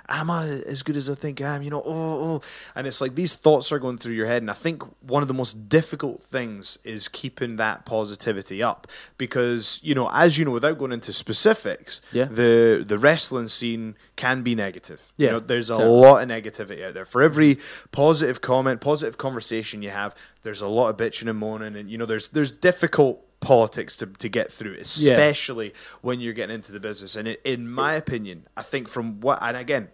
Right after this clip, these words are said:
Speaker 1: just one guy's opinion,
Speaker 2: Mm-hmm.
Speaker 1: from
Speaker 2: Yep.
Speaker 1: speaking to you, I think that the,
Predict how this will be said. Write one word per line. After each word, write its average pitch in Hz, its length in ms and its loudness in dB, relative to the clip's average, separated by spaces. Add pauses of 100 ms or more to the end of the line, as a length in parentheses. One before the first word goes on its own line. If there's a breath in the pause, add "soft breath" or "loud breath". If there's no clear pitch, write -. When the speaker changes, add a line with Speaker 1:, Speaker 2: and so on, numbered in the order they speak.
Speaker 1:
just 123 260 -4
one 151 140 2
guy's 127 220 0
opinion, 120 320 -10
Speaker 2:
Mm-hmm. 151 260 -2
Speaker 1:
from 135 100 2
Speaker 2:
Yep. 143 120 6
Speaker 1:
speaking 170 440 -2
to 120 120 -10
you, 139 240 -4 (220)
I 151 60 -2
think 135 380 -4 (100)
that 113 140 0 (200)
the, 110 440 0